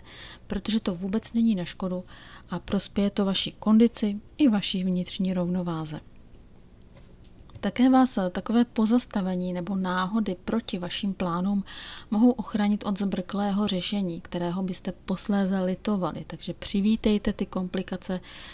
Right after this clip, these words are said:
dalo by se říct, s otevřenou náručí. Ale s druhou polovinou března se vám tu uvolňují nečekaně nové začátky, znovu se to všechno rozbíhá, eh, kupředu a najednou vám to všechno půjde od ruky, že už si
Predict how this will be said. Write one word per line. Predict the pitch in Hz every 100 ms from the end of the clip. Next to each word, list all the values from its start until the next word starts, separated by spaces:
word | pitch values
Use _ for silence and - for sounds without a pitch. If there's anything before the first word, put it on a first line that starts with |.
| -
dalo | 170 175
by | 180
se | - 180
říct, | 175 - - -
s | - -
otevřenou | - 175 170 175 185 185
náručí. | 170 151 151 180 - - - - - - - - - - -
Ale | - 254
s |
druhou | 240 240 294
polovinou | 262 214 220 240 240 185
března | 165 185 196 202 208
se | - 185
vám | 175 170
tu | 170 - -
uvolňují | 226 240 247 240 233 233 220
nečekaně | 190 185 - 175 165
nové | 170 170 170
začátky, | 185 233 - 226 214 - 208 190
znovu | 180 170
se | 170 170
to |
všechno | 170 175 175
rozbíhá, | 175 208 214 208 190 185 175 180
eh, | - - - - - - - 165 170 -
kupředu | - 247 - 240 220 214 214 - - -
a | 202
najednou | 240 240 240
vám | 233
to | 220
všechno | 202 214 226
půjde | 220 226 202
od | 214 180
ruky, | 202 - 202
že | 196
už | 202
si | -